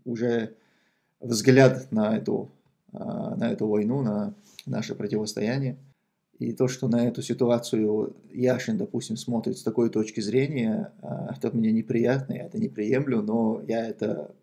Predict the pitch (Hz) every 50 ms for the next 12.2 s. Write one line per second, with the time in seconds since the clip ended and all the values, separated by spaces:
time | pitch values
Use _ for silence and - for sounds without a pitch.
0 | - - - - - - 55 57 - - - 57 110 107 - - - - 123 117
1 | 123 - - - 113 104 110 123 135 135 - 135 131 110 110 - - - - -
2 | - - - - - - - - - - - _ _ _ _ _ _ _ - _
3 | _ _ _ _ - 120 120 123 - - - 120 120 120 117 117 113 117 117 117
4 | 117 113 113 - - - - _ _ _ _ _ _ _ _ _ _ _ _ _
5 | _ - - - 131 110 - 113 107 - - 98 107 143 143 135 131 - - -
6 | 110 113 113 107 - - - - - - - 107 104 - 131 127 127 120 117 113
7 | 123 117 110 101 - 113 107 101 113 107 - 104 - 104 101 - - 113 113 131
8 | 139 131 - - 113 - - 104 117 - - 110 107 113 127 139 135 127 120 113
9 | 113 - - _ _ _ _ _ _ _ _ _ _ _ _ _ _ - 110 110
10 | 104 107 107 104 107 107 104 107 - - - _ _ _ _ _ _ _ _ _
11 | _ _ _ _ _ - - - - 135 139 139 135 131 123 120 113 - 110 -
12 | - - -